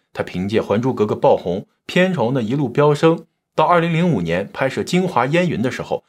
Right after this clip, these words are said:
每集的片酬已经到十万元了，那四十集的电视剧片酬就进账四百万。在成名后的三四年里，他的唱片销量突破两百七十万张，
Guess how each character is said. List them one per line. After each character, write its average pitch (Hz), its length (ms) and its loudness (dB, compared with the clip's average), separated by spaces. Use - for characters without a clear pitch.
每 90 220 2
集 135 140 -2
的 175 80 4
片 151 260 2
酬 95 260 2
已 90 120 -6
经 98 180 -4
到 113 180 0
十 - 300 -4
万 180 240 4
元 80 120 -6
了， - 200 -20
那 101 80 -4
四 - 180 0
十 110 120 -2
集 98 120 -4
的 104 80 0
电 104 160 -2
视 98 120 -6
剧 107 260 -2
片 220 280 2
酬 107 220 0
就 123 140 0
进 107 220 0
账 90 160 0
四 - 160 0
百 - 180 -2
万。 80 180 -6
在 131 140 -2
成 123 160 -2
名 123 120 0
后 120 160 0
的 98 80 -4
三 123 200 0
四 123 100 -4
年 92 240 0
里， 90 160 -6
他 117 80 -4
的 104 100 0
唱 127 300 0
片 131 180 -4
销 139 220 2
量 135 160 2
突 135 200 -2
破 127 200 2
两 107 260 2
百 80 160 -4
七 - 240 -2
十 - 120 -6
万 87 180 0
张， 87 240 -2